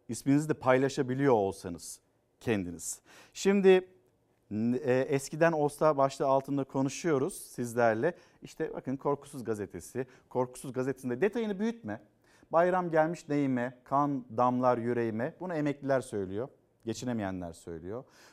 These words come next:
Yoksulluğun gölgesinde bir Mayıs, bir Mayıs'ın mesajlarına baktığınızda zaten farklı bir şey çıkmıyor karşımıza. Dün de beş madde dis Başkanı Arzu Çerkezoğlu buradaydı. İşte neyi konuştular meydanlarda? Ben tekrar hatırlatayım.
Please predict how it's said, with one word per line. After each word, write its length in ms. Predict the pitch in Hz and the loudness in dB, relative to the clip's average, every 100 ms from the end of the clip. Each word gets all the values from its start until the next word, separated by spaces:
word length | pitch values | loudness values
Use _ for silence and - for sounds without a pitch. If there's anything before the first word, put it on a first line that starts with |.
| - | 0
Yoksulluğun 680 | 135 175 - 180 175 185 | 2 2 0 -2 -2 0
gölgesinde 640 | 165 160 151 151 165 147 123 | 2 2 0 -4 -4 -4 0
bir 180 | 147 165 | 0 2
Mayıs, 360 | 135 117 - - _ _ | 0 -2 -6 -18 _ _
bir 240 | 107 175 | -2 0
Mayıs'ın 440 | 202 165 151 - 143 | 2 2 0 -2 -2
mesajlarına 1040 | 123 143 151 143 139 135 135 120 104 101 | 0 0 2 2 2 0 0 -2 -2 0
baktığınızda 840 | 104 147 - 139 127 117 101 131 - - _ | 2 2 0 -2 -2 -4 -2 -2 -2 -12 _
zaten 500 | 104 139 170 170 120 - _ | 4 6 6 2 0 -2 _
farklı 340 | - 156 - 143 | -4 -4 -4 -8
bir 40 | |
şey 160 | - 123 | -6 -6
çıkmıyor 460 | - 170 139 117 | -6 -8 -4 -4
karşımıza. 560 | - 117 110 107 101 151 - _ - | 2 2 2 -4 -2 -2 -4 _ -6
Dün 200 | 202 165 | -2 2
de 260 | 110 90 | 2 2
beş 260 | 151 180 - | 2 2 0
madde 440 | 127 110 90 117 - - | 2 2 2 -2 -2 -8
dis 220 | 151 170 - | -8 -4 0
Başkanı 420 | 143 - 143 151 | 2 2 2 6
Arzu 260 | 127 139 | 6 4
Çerkezoğlu 600 | - 139 135 143 131 127 | 4 2 2 0 0 2
buradaydı. 560 | 123 170 127 101 95 135 - _ | 6 6 6 4 2 -2 -6 _
İşte 280 | 175 - 165 - _ _ | -16 -8 -8 -8 _ _
neyi 280 | 110 135 214 | -2 0 0
konuştular 480 | 214 139 113 - 95 | 0 -4 -4 -4 -2
meydanlarda? 640 | 101 123 117 110 104 113 160 | 0 0 2 0 0 -2 -2
Ben 120 | 170 | -2
tekrar 280 | 170 165 143 | -2 0 0
hatırlatayım. 520 | 127 139 123 113 | 0 0 -2 -2